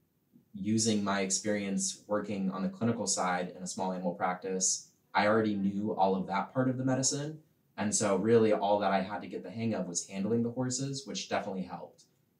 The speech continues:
And you're never really gonna know if you're not gonna get a position unless you actually apply for it. And it never hurts to just try.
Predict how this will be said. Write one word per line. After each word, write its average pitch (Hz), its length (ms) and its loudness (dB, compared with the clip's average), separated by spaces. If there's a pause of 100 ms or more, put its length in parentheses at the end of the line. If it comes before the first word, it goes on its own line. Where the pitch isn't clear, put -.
And 107 120 2
you're 113 120 4
never 123 160 4
really 143 160 4
gonna 120 160 4
know 107 240 4
if - 80 -4
you're 104 100 -4
not 98 220 -2
gonna 107 160 -4
get 101 100 2
a 95 60 -2
position 113 640 -2 (560)
unless 95 320 2
you 95 80 -2
actually 90 360 -2
apply 92 340 0
for 131 260 6
it. 143 220 -4 (460)
And 95 480 0
it 104 60 -2
never 107 220 2
hurts - 320 -4
to 95 100 -6
just - 180 -4
try. - 260 -6